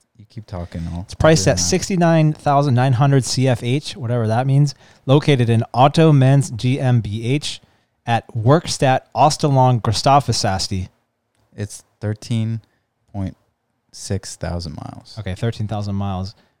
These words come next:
Speaker 2: This thing is slammed. Looks like it has blacked out grills. I love,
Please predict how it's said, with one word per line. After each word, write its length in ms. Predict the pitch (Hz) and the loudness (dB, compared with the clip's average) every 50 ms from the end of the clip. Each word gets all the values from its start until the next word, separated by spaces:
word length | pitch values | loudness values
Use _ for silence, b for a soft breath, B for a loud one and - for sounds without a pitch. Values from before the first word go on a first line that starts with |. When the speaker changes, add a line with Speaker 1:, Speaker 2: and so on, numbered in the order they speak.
| _ _ | _ _
Speaker 2:
This 120 | - 123 - | -8 -4 -2
thing 160 | 147 131 123 | 0 0 0
is 180 | 113 104 - - - _ | 0 -2 -4 -8 -14 _
slammed. 720 | - - - 113 101 101 113 127 143 143 139 139 135 131 - - | -10 -8 -6 -6 -6 -2 0 0 2 4 2 2 0 -2 -4 -8
Looks 140 | 123 113 | -6 -4
like 100 | 127 120 | -4 -4
it 40 | 107 | -2
has 120 | 110 110 104 | -4 -4 -4
blacked 300 | 95 113 110 107 - 117 | -4 -4 -4 -4 -2 -4
out 200 | 101 104 - - | -4 -6 -6 -4
grills. 440 | - 117 117 120 120 117 107 107 - | -2 0 0 2 0 0 -2 -4 -6
I 60 | 110 | -8
love, 560 | 107 104 113 113 113 120 123 127 127 120 120 | -8 -6 -6 -2 0 0 2 2 0 -2 -6